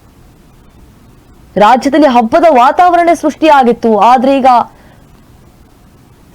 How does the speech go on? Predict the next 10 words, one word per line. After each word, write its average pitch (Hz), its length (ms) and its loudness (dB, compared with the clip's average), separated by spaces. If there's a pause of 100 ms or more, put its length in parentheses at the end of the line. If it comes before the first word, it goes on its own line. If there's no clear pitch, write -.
ಸಾವಿನ 330 420 2
ಸೂತಕ 339 380 -2
ಎದುರಾಗುತ್ತೆ 330 540 2
ಅಂತ 302 140 -2
ಯಾರಿಗೆ 285 380 0
ತಾನೇ 302 200 0
ಗೊತ್ತಿತ್ತು?" 220 640 -4 (3750)
ನೋಡಿ, 220 220 0
ದುರಂತದಲ್ಲಿ 240 760 0 (300)
ಮಡಿದವರ 262 440 2